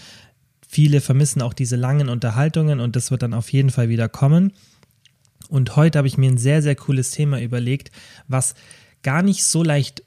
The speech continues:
umsetzbar ist für viele, beziehungsweise an dem die meisten scheitern. Aber wenn man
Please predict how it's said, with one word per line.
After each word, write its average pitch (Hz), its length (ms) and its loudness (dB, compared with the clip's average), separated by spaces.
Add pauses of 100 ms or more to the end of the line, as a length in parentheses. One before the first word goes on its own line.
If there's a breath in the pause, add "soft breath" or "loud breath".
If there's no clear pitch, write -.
(140)
umsetzbar 160 580 2
ist 120 140 -6
für 127 100 -2
viele, 131 340 -2
beziehungsweise 127 580 -2
an 123 120 -2
dem 135 180 -2
die 123 80 -2
meisten 120 400 -4
scheitern. 160 640 -2
Aber 160 340 0
wenn 143 140 2
man 139 260 2